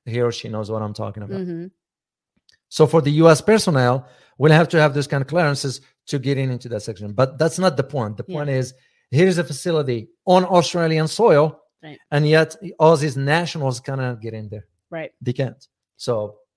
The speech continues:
Speaker 1: and, and, and to put this in perspective with the aukus tank, that's the, with the submarines, this is where that push for where Aussies now are asking the question,
Speaker 2: Yeah.
Speaker 1: "What the heck is going on?
Speaker 2: Yeah.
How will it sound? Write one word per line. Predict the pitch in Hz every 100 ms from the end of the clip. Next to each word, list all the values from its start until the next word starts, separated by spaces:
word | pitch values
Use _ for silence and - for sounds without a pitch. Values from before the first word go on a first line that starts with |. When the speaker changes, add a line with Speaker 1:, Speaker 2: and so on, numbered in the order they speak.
| _
Speaker 1:
and, | 120 127 -
and, | 135 147
and | 131 131
to |
put | 147 - 180
this | 151 180 -
in | 165
perspective | 147 143 165 - 143
with | 143 135
the | 131
aukus | 143 156 202 185 -
tank, | 131 127 - _ _ _
that's | 113 156 185 -
the, | - 147
with | 147 156 127
the | 147 131
submarines, | - 202 208 160 127 123 127 - _ _
this | 120 190 208
is | 160
where | 160 156
that | 147 139 -
push | 254 175 135 - - _ _ _ _ _ _ _
for | _ - 147
where | 135 180 208 196 165 127 - _ _ _ _ _ _ _ _ _ _ _ _ _ -
Aussies | 175 190 170 147
now | 156 151 147
are | 143
asking | 139 160 - 160 143
the | 127
question, | 160 196 190 123 98 95 _ _ _
Speaker 2:
Yeah. | 151
Speaker 1:
"What | 170 175
the | 139
heck | 156 175 185
is | 180 135
going | 151 156 160
on? | 208 165 92 - _ -
Speaker 2:
Yeah. | 160 135